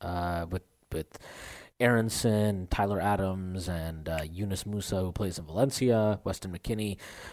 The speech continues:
So that, that part of the team is pretty good. But, like, I don't particularly love this team. I would just be happy to get out of the group.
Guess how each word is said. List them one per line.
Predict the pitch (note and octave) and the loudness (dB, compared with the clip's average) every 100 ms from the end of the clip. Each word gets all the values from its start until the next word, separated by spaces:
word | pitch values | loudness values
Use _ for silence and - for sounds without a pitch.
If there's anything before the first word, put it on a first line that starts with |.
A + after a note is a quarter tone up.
| - | 0
So | E3+ | 2
that, | G#3 | 4
that | - A3+ - | 6 4 8
part | F#3 | 6
of | B2+ | 6
the | |
team | - B2 | 0 0
is | G#2+ | 0
pretty | G#2+ | 0
good. | G2 F#2 | 2 6
But, | B2 | 6
like, | B2 C3 | 6 4
I | - - | 4 8
don't | E3 E3+ - | 10 10 6
particularly | C3 C3 C3 A2+ | 2 4 6 6
love | G#2+ G#2 | 6 2
this | G#2 | 0
team. | - A2+ A2 | 0 0 2
I | G#2+ | 6
would | B2+ G#2+ | 6 6
just | B2+ | 2
be | - A2 | 2 2
happy | G#2+ G#2 G#2 | 2 0 0
to | |
get | G2 G2 | 0 0
out | F#2+ | 0
of | |
the | F#2 | -2
group. | F2+ G2+ A#2 | 0 2 2